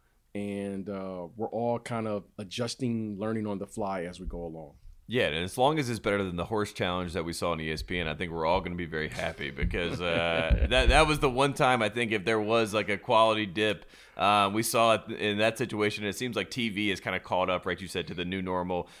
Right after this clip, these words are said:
Speaker 2: Uh, we're getting better produced events, and like, like you said, if the N B A is able to piece this together,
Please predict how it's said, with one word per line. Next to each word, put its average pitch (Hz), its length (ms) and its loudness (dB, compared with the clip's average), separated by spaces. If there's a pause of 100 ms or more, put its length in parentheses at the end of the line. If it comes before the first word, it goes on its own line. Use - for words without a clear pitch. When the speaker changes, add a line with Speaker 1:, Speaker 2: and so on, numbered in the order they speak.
(100)
Speaker 2:
Uh, 85 220 -2
we're 90 120 -4
getting 95 260 -4
better 95 200 2
produced 90 440 -6
events, 85 440 -4
and 82 140 -4
like, 82 180 -4 (160)
like 92 160 -6
you 101 60 -10
said, 87 220 -4
if 69 100 -6
the 82 140 -4
N 95 80 -4
B 92 160 0
A 90 60 2
is 87 120 -2
able 85 140 -2
to 80 60 -6
piece - 280 -8
this 82 80 -14
together, 101 520 0